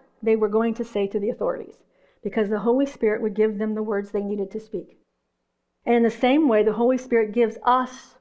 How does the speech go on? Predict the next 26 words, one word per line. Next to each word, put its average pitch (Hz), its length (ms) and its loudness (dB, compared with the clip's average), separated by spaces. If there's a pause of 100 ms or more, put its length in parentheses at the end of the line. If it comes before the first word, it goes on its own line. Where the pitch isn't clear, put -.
(200)
words 196 400 0
to 214 80 -10
speak. - 420 -12 (600)
Often 294 420 2
we 320 120 4
don't 277 180 4
even 240 220 2
know 233 200 2
that 208 160 2
our 220 160 2
words 208 580 0
are 185 180 -2
actually 233 340 0
coming 214 380 -4
from 208 200 -4
God 202 280 0 (280)
himself. 208 560 -4 (720)
I - 60 -2
find 320 300 4
this 277 120 2
all 262 100 4
the 226 100 2
time, 220 360 -4 (600)
especially - 320 0
at 220 80 2
church. 175 260 -4